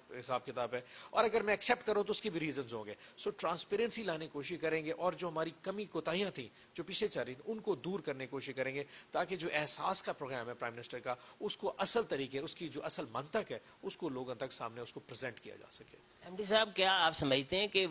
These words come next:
Speaker 2: وہ لوگ، آ، جو، آ، ضرورت مند ہیں وہ اس ایپ کو استعمال کر سکیں گے یا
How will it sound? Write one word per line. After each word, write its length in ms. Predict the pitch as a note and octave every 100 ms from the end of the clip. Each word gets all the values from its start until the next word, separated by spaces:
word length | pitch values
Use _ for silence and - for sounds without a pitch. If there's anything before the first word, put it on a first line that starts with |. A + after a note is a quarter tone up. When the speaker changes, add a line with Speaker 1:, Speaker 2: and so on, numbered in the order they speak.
| B2
Speaker 2:
وہ 240 | C#3+ G3 G3
لوگ، 520 | D3 D3 D#3 D3+ -
آ، 140 | B2+
جو، 540 | B2 A#2+ B2+ C3 C3 -
آ، 340 | C3 A#2+ A#2+
ضرورت 460 | A#2+ B2+ E3+ A3 D#3
مند 240 | C#3 B2
ہیں 180 | B2 C#3 C#3
وہ 200 | C3+ G3+ -
اس 220 | F#3+ - -
ایپ 280 | D3+ D#3
کو 80 | -
استعمال 480 | E3 - C#3+ C#3 D3+ - - -
کر 140 | D#3
سکیں 400 | D#3+ E3+ E3 E3
گے 120 | E3+ E3+
یا 440 | A#2+ D3 E3